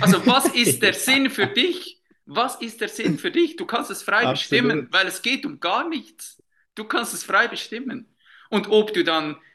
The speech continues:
Speaker 1: die Kokosnüsse pflückst oder ob du
Speaker 2: Mhm.
Speaker 1: ein krasses Business hochziehst, die einzige Frage ist, folgst du der Begeisterung?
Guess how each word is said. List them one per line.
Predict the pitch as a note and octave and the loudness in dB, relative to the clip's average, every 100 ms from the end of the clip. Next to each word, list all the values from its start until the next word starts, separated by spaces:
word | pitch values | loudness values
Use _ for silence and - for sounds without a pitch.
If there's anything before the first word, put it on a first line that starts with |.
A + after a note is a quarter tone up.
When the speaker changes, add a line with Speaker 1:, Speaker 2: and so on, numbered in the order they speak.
| _ _ - | _ _ -10
Speaker 1:
die | C#3+ | -6
Kokosnüsse | - A#3+ B3 A#3 A3+ A3+ A#3 | -2 -2 -2 -4 -6 -6 -8
pflückst | - D#3+ - - - - | -4 -4 -4 -8 -14 -6
oder | F3+ F3 | -2 0
ob | F3 D3 | 0 0
du | E3 | -2
Speaker 2:
Mhm. | D#3 | -2
Speaker 1:
ein | |
krasses | - F3+ F3+ - - | -2 -2 -2 -6 -8
Business | A3 - A3 G#3+ - | -8 -8 -8 -8 -4
hochziehst, | G#3+ A3 - C#3+ G3 - - _ _ _ | -4 -4 -6 -6 -6 -14 -20 _ _ _
die | - - | -6 0
einzige | G3 B3 - E3 | 0 0 -6 -8
Frage | - F3+ G#3 F3 | -2 -2 0 0
ist, | F3+ - - | -2 -8 -8
folgst | F#3+ A3 - - | -6 -6 -8 -6
du | |
der | F3 | -4
Begeisterung? | F3 G3 E3+ D#4+ - C4 - | -2 -2 -4 -6 -10 -12 -12